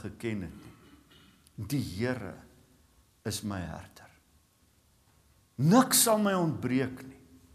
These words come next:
Al gaan ek ook deur donker dieptes of die dal van doodskaduwee, die Here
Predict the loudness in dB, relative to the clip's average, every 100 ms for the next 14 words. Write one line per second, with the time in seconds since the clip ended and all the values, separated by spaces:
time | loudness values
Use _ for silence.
0 | -20 -20 -20 _ _ _ _ _ _ _
1 | -20 -20 0 2 4 4 4 4 2 -2
2 | 0 4 4 4 0 2 4 4 2 0
3 | 0 -2 -2 -2 -6 -4 -2 -2 -2 2
4 | 6 6 4 0 -2 0 0 0 0 -6
5 | -6 -4 -4 -6 -6 -8 -10 -14 -20 -20
6 | _ _ _ _ _ _ _ _ _ _
7 | -20 _ -18 -8 -4 -4 -2 -2 -2 -4